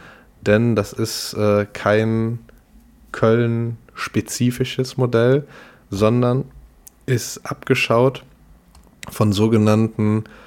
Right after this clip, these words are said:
Straußwirtschaften, die es, äh,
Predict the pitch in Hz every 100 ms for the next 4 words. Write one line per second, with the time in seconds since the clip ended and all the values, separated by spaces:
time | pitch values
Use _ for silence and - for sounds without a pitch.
0 | - _ - - - 113 131 - - 92
1 | - 95 92 - 98 113 131 - - -
2 | - - 104 107 110 - - 104 104